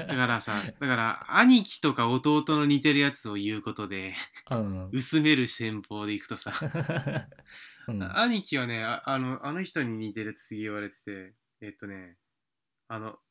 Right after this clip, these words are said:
Speaker 1: 松田翔太か。
Speaker 2: あ、はいはいはい。うんうん。
Speaker 1: 松田翔太ってあの映画の方だよね。
Speaker 2: うんうん。
Speaker 1: 多分。
Speaker 2: ん？
Speaker 1: でも、
Speaker 2: 映画の方ってどういうこと？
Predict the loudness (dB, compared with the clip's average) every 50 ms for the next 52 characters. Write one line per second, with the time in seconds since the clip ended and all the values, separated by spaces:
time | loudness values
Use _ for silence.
0 | _ -8 -6 -4 -4 -4 -6 -2 0 2 4 4 4 2 2 0 0 2 2 2
1 | 2 0 -4 -8 -10 -10 -20 -20 _ _ _ _ _ _ _ _ _ _ _ _
2 | -2 2 2 2 2 2 2 2 2 2 2 -4 -6 -8 -8 -12 -16 -18 -20 -20
3 | _ _ -8 -6 -6 -6 -6 -10 -12 -12 -10 -10 -10 -10 -6 -6 -6 -4 -4 -6
4 | -4 -2 -4 -4 -2 -2 -2 -2 0 0 0 -2 -2 -2 -4 -4 -4 -6 -12 -16
5 | -20 _ _ _ _ -2 0 0 2 2 0 -2 -4 -6 -8 -10 -12 -12 -6 -4
6 | -2 -2 -2 -4 _ _ _ _ _ _ _ _ -12 -8 -6 -6 0 2 4 4
7 | 6 6 6 4 6 6 6 6 6 2 0 0 -4 -4 -8 -12 -16